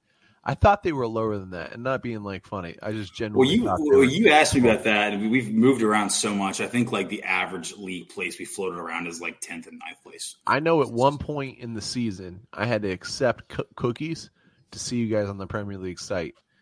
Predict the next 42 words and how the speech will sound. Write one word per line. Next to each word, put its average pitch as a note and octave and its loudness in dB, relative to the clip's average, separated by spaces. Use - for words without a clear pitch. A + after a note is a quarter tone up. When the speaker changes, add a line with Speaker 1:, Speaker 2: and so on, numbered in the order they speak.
Speaker 1:
'cause, G2 -6
like, G2 -2
the G#2 -6
bottom G#2+ 2
half G#2+ 2
of F#2+ -8
the - -10
table A2 -2
is F#2 -10
covered B2+ -4
when A#2+ -6
you A2+ -6
hit A#2+ -4
accept B2 -6
cookies, C#3 -6
and G#2+ -10
I G2+ -6
think G#2 -10
that's G2 -14
a G2 -10
new G2 -6
bar G2 0
you - -4
have C3 -2
to C#3+ -2
reach. E3 2
And B2 -2
the A#2+ -2
fact D#3 4
that D3 -2
you C3+ 4
<laughs> G#2+ 6
guys C3 6
might B2 -6
be C3+ -6
able A#2+ 0
to A2 0
reach A2 -6
fourth, A2 -4
which B2+ -6
isn't B2 -8
third, G2+ -6